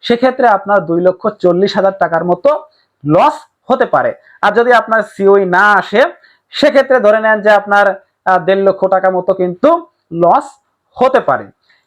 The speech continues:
এখন এই লসটা হতেও পারে, নাও পারে, কারণ আপনি কিন্তু জাপানিজ ভাষা শিখছেন, আপনার টার্গেট কিন্তু জাপান।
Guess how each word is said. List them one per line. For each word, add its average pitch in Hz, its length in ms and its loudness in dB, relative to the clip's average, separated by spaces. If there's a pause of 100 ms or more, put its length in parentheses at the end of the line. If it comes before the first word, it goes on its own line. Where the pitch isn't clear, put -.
(140)
এখন 226 480 0 (400)
এই 233 180 4
লসটা 240 500 0 (180)
হতেও 240 300 2
পারে, 269 240 2
নাও 190 260 2
পারে, 120 240 -6 (340)
কারণ 208 200 0
আপনি 214 300 -2
কিন্তু 233 240 -6
জাপানিজ 202 520 0
ভাষা 208 280 -2
শিখছেন, 190 600 -4 (300)
আপনার 208 380 -2
টার্গেট 208 400 0
কিন্তু 233 300 -4
জাপান। 175 340 0